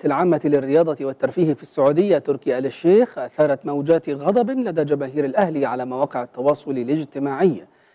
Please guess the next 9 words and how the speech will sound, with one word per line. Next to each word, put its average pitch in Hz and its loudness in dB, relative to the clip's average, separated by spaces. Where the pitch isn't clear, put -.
حيث 117 -8
طلب 135 -2
الجماهير 131 0
باستقالة 151 0
محمود 151 -4
الخطيب 165 2
من 127 -8
رئاسة 135 -8
النادي. 156 0